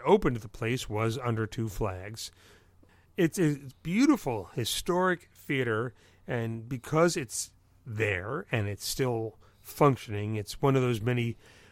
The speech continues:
of the, uh, historic movie theaters that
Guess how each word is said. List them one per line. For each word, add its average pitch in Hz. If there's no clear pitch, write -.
of 113
the, 107
uh, 113
historic 147
movie 139
theaters 123
that 107